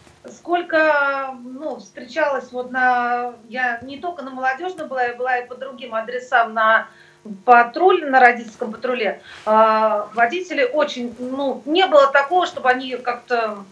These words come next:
неадекватно реагируют. Нет, э, да, смотрят, обращают внимание, останавливаются.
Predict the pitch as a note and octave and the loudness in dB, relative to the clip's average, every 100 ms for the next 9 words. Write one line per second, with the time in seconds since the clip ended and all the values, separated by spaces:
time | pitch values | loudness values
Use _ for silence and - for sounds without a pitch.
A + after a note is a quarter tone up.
0 | _ - A#3+ A#3+ C4 C#4 C#4 C4+ B3 B3 | _ -18 -6 0 0 0 0 0 0 0
1 | A#3+ A#3+ A#3 G#3 B3+ E4+ F#4 - A#3+ A3+ | 0 0 -6 -8 -2 -2 -2 -2 -2 -2
2 | G#3+ A#3+ C#4 C#4 A#3+ A3 C4+ B3 A#3+ G#3+ | 2 4 4 0 -8 -6 -6 -6 -4 -2
3 | A3+ A3 B3 A#3+ A3 A3 B3 A#3+ G#3 - | -4 -2 -4 -2 -6 -2 -2 -2 -6 -4
4 | G#3 A3 B3+ B3+ A#3 G#3+ G#3 G3 - G3+ | -2 2 2 0 -6 -8 -10 -12 -8 -6
5 | G3 | -6